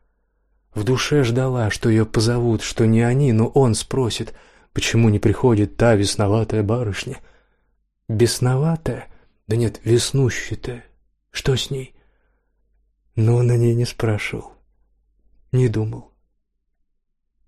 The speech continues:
Забыл. Ей казалось, что всё это было сном.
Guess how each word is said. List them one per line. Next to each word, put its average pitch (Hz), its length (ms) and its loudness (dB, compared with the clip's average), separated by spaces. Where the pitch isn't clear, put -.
Забыл. 104 480 -4
Ей 110 220 2
казалось, 110 460 0
что - 260 -6
всё - 220 -4
это 104 160 -4
было 107 240 0
сном. 104 560 -6